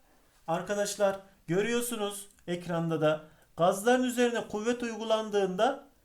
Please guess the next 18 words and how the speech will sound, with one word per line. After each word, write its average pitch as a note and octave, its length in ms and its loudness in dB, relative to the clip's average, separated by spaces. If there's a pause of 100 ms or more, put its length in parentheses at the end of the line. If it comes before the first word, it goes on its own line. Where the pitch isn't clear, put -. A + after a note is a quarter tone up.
(540)
pis-, - 260 -6
hareketli A3+ 560 0
bir A3 180 -8
pistonun G#3 760 -6
üzerine F3+ 480 2
kuvvet G#3+ 360 -2
uygularsanız G3+ 640 0
gaz G#3 320 2
tanecikleri F#3 560 0
ne F#3+ 60 2
yapılabiliyor? F3+ 680 2 (260)
Sıkıştırılabiliyor E3 1700 -2
arkadaşlar. G#2 560 -14 (160)
Gazlar D3 480 2
sıkıştırılabilir. C3 1600 -6 (400)
Devamında B3+ 800 6 (960)
gaz A3+ 320 2
tanecikleri A#3+ 800 -2